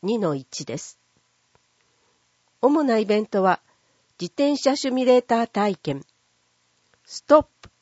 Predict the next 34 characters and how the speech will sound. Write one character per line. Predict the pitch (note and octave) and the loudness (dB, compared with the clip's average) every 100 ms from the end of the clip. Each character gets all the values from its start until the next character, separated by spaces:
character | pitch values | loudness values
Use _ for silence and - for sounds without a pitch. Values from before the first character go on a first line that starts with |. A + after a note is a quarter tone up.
| _ _ _ | _ _ _
自 | F3 - | -12 0
転 | C#4 C#4 | 2 2
車、 | A#3+ F#3+ - _ _ | 0 0 -2 _ _
な | F3 F3 | -4 0
が | A3 C4+ | 2 2
ら | C#4 | 0
ス | - | 0
マ | C4+ B3+ | 0 2
ホ | B3 | 0
体 | A#3+ A#3 A3+ | 2 0 0
験、 | E3+ D3 - _ | -2 -4 -6 _
ブ | D#3 G#3 | -6 -4
イ | A3+ A3 | 0 0
ア | G#3 | 0
ー | |
ル。 | C#3 - _ _ _ _ _ _ _ _ _ _ _ _ _ _ _ _ _ _ | -6 -12 _ _ _ _ _ _ _ _ _ _ _ _ _ _ _ _ _ _
子 | - | -2
ど | G#3+ D4 | 2 4
も | D4 | 4
安 | C4+ C4 | 2 2
全 | C4 C4 | 2 2
免 | B3+ B3 B3+ | 4 2 4
許 | B3 | -2
証 | - A3 G#3+ | 2 0 0
の | G#3+ | -2
発 | F#3 - _ | -6 -12 _
行。 | - D#3+ - _ _ _ _ _ _ _ _ _ _ _ _ _ _ _ _ _ _ | -4 -4 -4 _ _ _ _ _ _ _ _ _ _ _ _ _ _ _ _ _ _
自 | F3+ | -12
転 | F3+ D4+ D4+ | -4 -2 0
車 | D4 | -2
競 | C4+ C#4 C#4 | 0 2 2
技 | A#3+ | 2
の | E3+ D3+ | -2 -2
紹 | - F3 | -2 -4